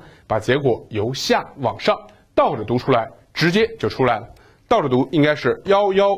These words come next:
幺幺幺，五个幺，然后是零幺幺、零零幺。咱们来看看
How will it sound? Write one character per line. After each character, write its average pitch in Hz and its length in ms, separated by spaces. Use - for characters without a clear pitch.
幺 185 160
幺 165 220
幺， 175 100
五 120 160
个 123 60
幺， 170 120
然 117 140
后 123 100
是 113 180
零 147 240
幺 185 160
幺、 190 100
零 127 240
零 120 200
幺。 143 140
咱 104 140
们 107 80
来 110 60
看 120 160
看 113 120